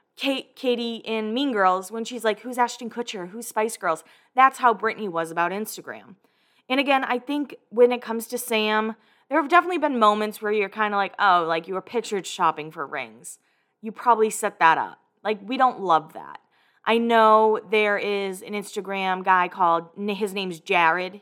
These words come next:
It's, his handle's at Jared Lips. And he's great. He covers a lot of Britney stuff. Um, but he met Sam do you hear that? My cats are fighting. But he met Sam, and he said that Sam just was like,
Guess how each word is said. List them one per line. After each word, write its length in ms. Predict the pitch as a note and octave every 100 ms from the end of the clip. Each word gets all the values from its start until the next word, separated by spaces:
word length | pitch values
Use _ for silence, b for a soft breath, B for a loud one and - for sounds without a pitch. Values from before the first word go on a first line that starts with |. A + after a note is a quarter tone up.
| _
It's, 240 | F#3+ F3+ - -
his 140 | F#3+
handle's 340 | G3 F#3+ E3+ -
at 360 | E3+ E3+ - - _ _ _ -
Jared 520 | G3 F3+ E3+ F3 F3 _
Lips. 580 | E3 F3 B3 - - - b b b
And 280 | A3 A#3 A3
he's 180 | G#3 A3+
great. 240 | C#4 A#3 - -
He 160 | G#3+
covers 280 | G#3+ A#3 A3
a 60 | G#3+
lot 200 | G3 G3+
of 60 |
Britney 300 | A3 A3 G#3+
stuff. 420 | G#3+ - G#3 G#3+ - b b b -
Um, 520 | G3+ F#3 E3 D#3+ F3 -
but 100 | A3
he 160 | C4+
met 300 | B3 C#4+ -
Sam 520 | - G#3+ F#3+ F#3 G3 - _ _ _ _ _ _ _ _
do 60 | C4
you 60 | C#4
hear 180 | G#3+
that? 320 | G#3 A3 C4 F#3+
My 80 |
cats 240 | F#3+ G3 A3
are 60 |
fighting. 420 | G#3 F3 F3 A3 A#3+ _ _ _ _ _ _ _ _ _ _ _ -
But 120 | B3
he 120 | C4
met 240 | B3 A#3 -
Sam, 300 | A#3 A3 A3
and 80 |
he 80 | G3+
said 240 | F#3+ A3 G#3
that 160 | -
Sam 320 | - A3 G#3
just 320 | G3+ G3 - -
was 240 | G3+ G3
like, 360 | G3 G3 F#3+ -